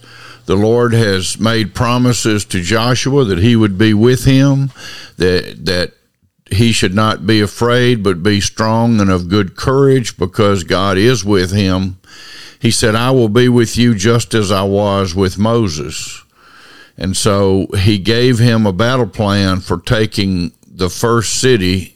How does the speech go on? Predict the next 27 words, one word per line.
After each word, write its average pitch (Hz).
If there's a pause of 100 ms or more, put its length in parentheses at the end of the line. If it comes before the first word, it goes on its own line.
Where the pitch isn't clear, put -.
in 98
the 90 (160)
promised 107
land, 98 (380)
the 101
city 107
of 98
Jericho. 92 (580)
And 98
the 101
battle 117
plan 113
God 104
gave 120
him 98
was 90
not 113
like 107
any 117
battle 110
plan 104
that 92
anybody 107
else 101
had 92
ever 95
seen. 87